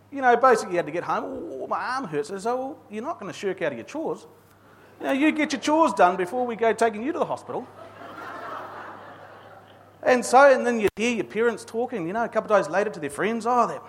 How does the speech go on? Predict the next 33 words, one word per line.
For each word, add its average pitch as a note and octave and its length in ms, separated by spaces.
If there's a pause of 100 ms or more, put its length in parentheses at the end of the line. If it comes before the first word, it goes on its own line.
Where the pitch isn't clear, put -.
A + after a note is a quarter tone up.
(200)
that D#3+ 180
boy G#3+ 220
of F#3+ 80
ours G3+ 180
fell G#3 180
over G#3 140
and G3 80
broke G#3 200
his F#3+ 120
arm. A3 320 (560)
Oh, B2 180
he's C#3 160
a C#3 200
tough D3+ 340
one, E3 200
he's F#3 200
a G3+ 100
tough G#3+ 300
one, G#3+ 140
that A3 120
one. A#3+ 100
He F#3 60 (140)
didn't F#3 280
cry A#3 360
once. C4+ 440
Oh, D#3+ 560 (420)
he'll C#3 180
make C#3 200
a C3 80
good C#3+ 180
husband C#3+ 340
one C#3+ 180
day." E3 300